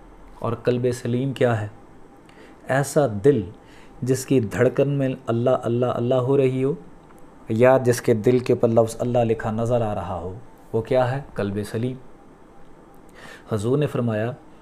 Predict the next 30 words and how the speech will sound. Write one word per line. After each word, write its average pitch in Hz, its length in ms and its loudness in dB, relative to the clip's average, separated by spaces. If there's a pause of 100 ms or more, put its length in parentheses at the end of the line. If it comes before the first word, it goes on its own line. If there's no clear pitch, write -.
(180)
कि 110 120 2
खबरदार, 135 560 2
तुम्हारे 123 340 -2
जिस्म 113 300 -4
में 127 140 -4
एक 113 80 -4
गोश्त 113 260 0
का 117 80 -2
टुकड़ा 113 360 -2
है, 95 160 -10 (760)
अगर 143 380 4
वो 139 160 2
संवर 131 380 0
गया, 143 260 4
सारा 208 420 4
जिस्म 123 300 -2
संवर 87 280 -10
गया। - 180 -16 (1200)
सारा 135 840 -2
जिस्म 113 580 -6 (140)
उस 170 220 -2
वक्त 135 240 -2
अमल 117 240 -2
करेगा 104 580 -2 (760)
जब 104 320 -4
दिल 139 200 4
अमल 104 200 -4
करेगा। 87 400 -14
सारा 123 540 -2
जिस्म 113 460 -4